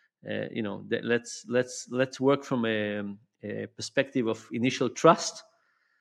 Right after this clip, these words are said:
and compassion to the other person's perspective." And, and, you know, they still don't agree, but it's a very different kind of disagreement. And they each see why th-, the way they phrase things were offensive.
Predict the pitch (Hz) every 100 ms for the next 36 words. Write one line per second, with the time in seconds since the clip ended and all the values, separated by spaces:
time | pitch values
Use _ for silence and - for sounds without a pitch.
0 | _ _ _ _ 123 120 117 127 117 147
1 | 147 147 120 127 117 123 127 123 113 120
2 | - 123 - 277 190 156 135 - - 147
3 | 160 123 110 135 - 240 147 139 127 117
4 | 214 208 131 - - _ _ _ _ _
5 | 117 135 143 131 113 165 160 139 135 131
6 | - 135 127 117 - - 120 120 123 110
7 | 131 185 160 143 139 190 202 - - -
8 | 262 214 143 143 151 160 151 - - _
9 | _ _ _ _ _ 120 - 120 123 131
10 | 143 143 135 165 165 147 - 123 110 117
11 | 113 127 113 - - -